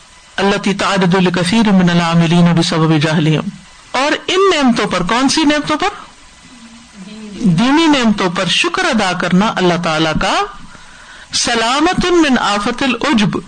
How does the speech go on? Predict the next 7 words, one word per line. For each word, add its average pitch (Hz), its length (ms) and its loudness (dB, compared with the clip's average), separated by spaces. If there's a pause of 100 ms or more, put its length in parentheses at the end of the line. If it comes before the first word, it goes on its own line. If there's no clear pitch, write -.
انسان 240 640 0
کو 285 480 0 (640)
عجب 285 500 0
کی، 269 320 2 (340)
خود 269 340 -2
پسندی 262 640 2 (100)
کی، 269 380 2